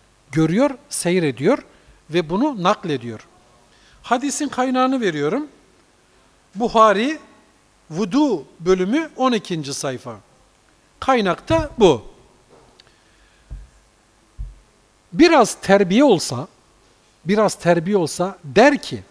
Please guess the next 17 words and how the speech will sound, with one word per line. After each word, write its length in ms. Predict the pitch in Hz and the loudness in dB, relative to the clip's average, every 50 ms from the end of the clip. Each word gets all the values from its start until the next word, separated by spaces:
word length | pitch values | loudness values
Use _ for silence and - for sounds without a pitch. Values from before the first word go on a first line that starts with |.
| _ _ _ _ _ _ _ _ _ _ _ _ _ | _ _ _ _ _ _ _ _ _ _ _ _ _
"Peygamber 640 | - 285 302 294 226 233 196 165 151 156 151 156 156 | -2 -2 -2 0 0 -2 -2 -2 -2 -2 -2 0 0
dedi 260 | 262 311 254 202 - | -2 0 0 -2 -4
ki 180 | - - 165 190 | -6 -6 -2 -2
ben 200 | 269 262 214 190 | 0 0 0 -2
büyük 220 | 226 226 - - | -2 -2 0 0
abdestimi 440 | 208 - - 185 170 - - 175 180 | -2 -2 -2 -6 -8 -8 -6 0 0
yaparken 480 | 214 240 - 302 277 180 - - 160 190 | 0 2 2 0 -2 0 -2 -4 -2 2
oraya 360 | 233 208 175 226 269 226 196 | 4 4 6 4 4 4 4
dönmüyorum 520 | 214 196 175 151 131 135 165 240 277 277 | 2 2 2 0 -2 -2 -2 -2 0 0
ya 120 | 226 190 196 | 0 0 0
da 160 | 277 240 165 | 0 0 2
dönüyorum." 500 | 180 180 180 214 208 190 170 143 131 120 170 | 0 0 2 4 4 2 2 0 -2 0 2
der. 160 | 170 147 123 - - _ _ _ _ _ _ _ _ _ _ _ - | 2 2 2 -2 -10 _ _ _ _ _ _ _ _ _ _ _ 0
"Ben 240 | 135 202 254 285 277 | 4 4 4 4 4
seyrettim, 680 | - - 208 214 240 247 277 262 - - 240 175 151 | 0 2 4 4 6 6 4 2 2 0 0 2 2
nedir 260 | 175 220 214 302 269 | 2 4 4 4 4
ya? 340 | 214 151 135 107 107 135 | 4 2 -2 -2 -4 -8